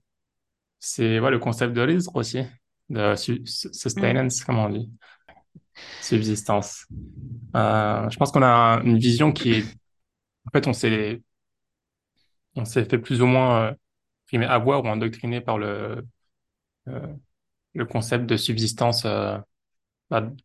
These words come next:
Speaker 1: enfin, comme il nous a inculqué, en fait, euh, à l'école, quoi. Il faut, il faut travailler. Si tu travailles, si t'as un diplôme, euh,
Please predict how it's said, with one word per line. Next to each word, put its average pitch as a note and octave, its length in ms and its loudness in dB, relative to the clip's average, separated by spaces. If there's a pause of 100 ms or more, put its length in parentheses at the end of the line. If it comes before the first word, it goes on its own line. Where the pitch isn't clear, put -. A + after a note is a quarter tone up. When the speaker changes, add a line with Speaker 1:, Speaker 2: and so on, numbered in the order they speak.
(260)
Speaker 1:
enfin, A#2 120 2
comme B2+ 160 4
il B2+ 40 8
nous B2 140 6
a A#2+ 60 6
inculqué, A#2 400 -2
en A#2 100 2
fait, A#2+ 240 -2
euh, A2 340 -8
à A#2 60 -6
l'école, C#3+ 340 -2
quoi. A2+ 200 -6
Il - 20 -20
faut, A2 320 -2
il - 160 -8
faut B2+ 60 -4
travailler. A2+ 680 2
Si C#3 60 -4
tu - 100 -14
travailles, A#2 360 -2
si A2+ 60 -10
t'as A#2 100 -2
un G#2+ 40 -2
diplôme, A#2 480 0
euh, G#2 140 0